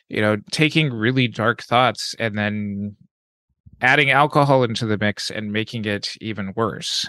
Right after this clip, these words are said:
And, you know, this is where it's not just the presence of alcohol itself, but also the amount and the frequency of use.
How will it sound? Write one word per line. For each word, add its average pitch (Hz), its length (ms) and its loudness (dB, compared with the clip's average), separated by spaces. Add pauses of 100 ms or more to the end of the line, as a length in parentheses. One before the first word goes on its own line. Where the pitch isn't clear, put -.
And, 107 500 2 (920)
you 90 80 -10
know, 113 200 -2
this 147 300 2
is 170 220 4
where 117 460 2 (260)
it's - 320 -8
not 180 260 0
just 147 320 -2
the 104 220 -6
presence 170 600 2
of 123 180 -2
alcohol 104 520 -2
itself, 147 600 0
but - 140 0
also 143 360 2
the 107 300 0
amount 98 600 0
and 92 120 -8
the 95 60 -2
frequency 107 640 -2
of 87 100 -4
use. 113 500 2